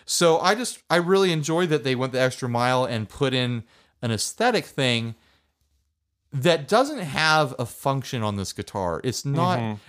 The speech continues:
Speaker 1: as far as I know, it's not a, it's not a, a, uh, an O-ring in between two pieces of wood.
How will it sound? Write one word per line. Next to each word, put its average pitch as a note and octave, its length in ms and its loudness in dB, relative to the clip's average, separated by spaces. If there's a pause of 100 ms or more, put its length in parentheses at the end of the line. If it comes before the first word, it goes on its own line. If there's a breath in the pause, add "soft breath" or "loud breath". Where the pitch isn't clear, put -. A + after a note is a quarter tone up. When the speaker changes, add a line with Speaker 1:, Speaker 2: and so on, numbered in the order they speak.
Speaker 1:
as B2+ 140 -2
far A3 180 2
as D#3 100 0
I D#3 140 2
know, C#3 200 2
it's B2+ 240 -4
not C3+ 600 0
a, A2+ 460 -2 (520 soft breath)
it's - 200 -4
not C3+ 200 2
a, A2+ 200 -2 (100)
a, A2 280 2
uh, F#2+ 440 2
an A2 100 -4
O-ring A2+ 480 0
in G#2 100 -2
between G2+ 340 -6
two G2+ 200 -8
pieces G2 460 -6
of F2 140 -8
wood. A2 380 0